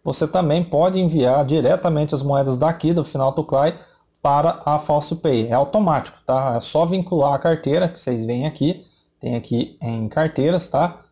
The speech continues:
Você vincula, coloca todas as senha-, a,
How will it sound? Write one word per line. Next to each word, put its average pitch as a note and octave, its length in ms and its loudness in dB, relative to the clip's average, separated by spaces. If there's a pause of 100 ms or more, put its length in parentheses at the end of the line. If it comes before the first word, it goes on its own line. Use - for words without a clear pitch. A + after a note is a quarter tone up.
Você - 200 -6
vincula, D#3 560 0
coloca C3+ 380 0
todas F3+ 340 -2
as E3 140 0
senha-, C#3+ 340 -4
a, B2 360 -4